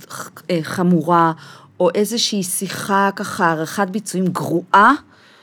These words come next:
אה, בפני עצמה, בוודאי, אפילו אם היא לא מבוססת,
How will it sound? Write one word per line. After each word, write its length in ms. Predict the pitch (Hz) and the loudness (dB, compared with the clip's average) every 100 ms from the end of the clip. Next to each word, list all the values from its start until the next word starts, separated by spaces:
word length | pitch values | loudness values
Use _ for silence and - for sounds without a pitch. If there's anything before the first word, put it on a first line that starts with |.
| _ _ 151 | _ _ -2
אה, 40 | 143 143 135 | 0 2 0
בפני 300 | - - 202 | -6 -8 -6
עצמה, 500 | 185 - - 139 147 | -6 -8 -8 -2 -2
בוודאי, 600 | 170 131 - - 165 175 | -4 -8 -14 -4 0 0
אפילו 240 | 185 302 349 | -2 0 0
אם 80 | 381 | 2
היא 800 | 330 277 247 233 226 220 214 202 | 2 2 2 0 -2 -2 -2 -2
לא 120 | 214 | 0
מבוססת, 680 | 233 196 180 - 311 - 180 | 0 -2 -4 -6 -6 -6 -10